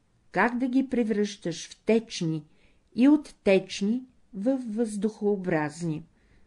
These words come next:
Следователно, нужна ни е една по-рядка среда и за това трябва да знаем законите за преобразуването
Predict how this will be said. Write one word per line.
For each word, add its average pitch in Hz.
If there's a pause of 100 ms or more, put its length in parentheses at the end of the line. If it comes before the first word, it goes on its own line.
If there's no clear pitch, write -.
(380)
Следователно, 185 (460)
нужна 185
ни 247
е 277 (500)
една 196 (200)
по-рядка 190
среда 170 (720)
и 208
за 202
това 226
трябва 247
да 220
знаем 202 (460)
законите 220
за 202
преобразуването 185